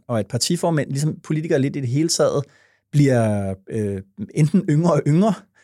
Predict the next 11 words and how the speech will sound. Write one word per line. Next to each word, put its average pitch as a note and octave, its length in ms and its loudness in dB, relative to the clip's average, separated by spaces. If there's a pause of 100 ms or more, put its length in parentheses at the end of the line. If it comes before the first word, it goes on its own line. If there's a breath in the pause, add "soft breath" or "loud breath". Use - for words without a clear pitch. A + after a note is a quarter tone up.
(460 soft breath)
øh, A#2+ 600 4
øh, B2+ 520 2
eller C3+ 140 4
også - 160 0
topper - 340 -2
de E3+ 220 -2 (320)
tidligere E3 640 0
og - 200 -4
skal - 160 -4
toppe D3 320 0
hurtigere F#3 560 0